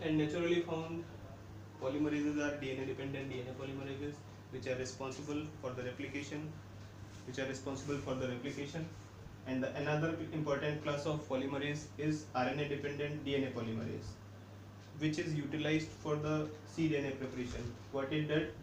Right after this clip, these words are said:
did, it utilizes R N A as a template molecule and synthesizes D N A, uh, or incorporates poly-, uh, nucleotide molecules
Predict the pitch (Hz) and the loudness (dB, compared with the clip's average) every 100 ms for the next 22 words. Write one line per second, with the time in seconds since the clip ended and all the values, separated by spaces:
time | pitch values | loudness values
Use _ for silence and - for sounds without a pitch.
0 | - 156 - - - - - - - - | 0 2 2 -6 -12 -12 -12 -12 -12 -12
1 | - - 156 160 - - - 143 - 147 | -12 -8 0 0 0 -8 -10 -4 -2 0
2 | 143 143 165 156 139 131 151 151 147 135 | 2 4 4 4 2 2 4 2 0 0
3 | 135 127 127 123 160 - - - 139 135 | 0 2 2 4 2 2 -6 -4 -2 -2
4 | 151 160 - - - - 143 147 - 147 | 0 0 -2 -8 -12 -4 -2 -2 -2 -2
5 | - 156 170 156 170 156 135 135 139 139 | 0 2 4 4 2 0 2 2 0 0
6 | 135 127 123 - - 131 131 127 135 135 | 0 -2 -4 -8 -8 2 2 2 0 -2
7 | 147 151 160 160 160 - 131 127 139 135 | -2 2 4 4 4 0 0 0 -2 2
8 | 135 143 139 147 143 131 123 139 160 | 2 0 0 0 0 -2 -2 0 -2